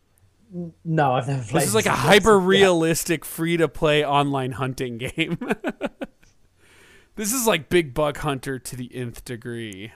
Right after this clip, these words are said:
Speaker 2: Um, and apparently it's got a strong following, although I'm not a-, among those. <laughs> But, uh, eh, it's an interesting game,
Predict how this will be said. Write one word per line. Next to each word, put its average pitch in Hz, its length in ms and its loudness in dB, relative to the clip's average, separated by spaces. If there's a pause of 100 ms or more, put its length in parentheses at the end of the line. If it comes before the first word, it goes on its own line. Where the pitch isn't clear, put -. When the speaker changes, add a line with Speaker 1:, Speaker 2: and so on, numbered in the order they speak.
Speaker 2:
Um, - 540 -16
and 131 100 -12
apparently 185 400 -6
it's 143 140 -12
got 143 160 -6
a 127 40 -12
strong 123 280 -10
following, 110 420 -8
although 113 240 -10
I'm 113 380 -12 (120)
not 120 280 -10
a-, 107 100 -14 (220)
among 107 400 -14
those. - 540 -12
<laughs> - 540 -20
But, - 320 -10
uh, 113 220 -8 (1040)
eh, 220 180 -4 (120)
it's - 100 -16
an 202 80 -4
interesting 147 360 -6
game, 117 260 -10